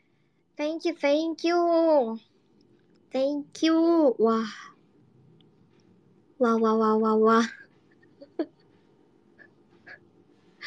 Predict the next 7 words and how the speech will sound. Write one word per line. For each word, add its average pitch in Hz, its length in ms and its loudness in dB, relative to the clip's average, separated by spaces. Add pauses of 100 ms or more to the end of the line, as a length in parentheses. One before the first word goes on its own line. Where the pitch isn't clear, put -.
(1700)
Maklum 285 320 8
nunggu 254 240 8
papa 247 240 0
saya, 247 240 2
Mit, 269 240 -2
ngantri. 240 640 -2 (1040)
Gimana? 226 320 6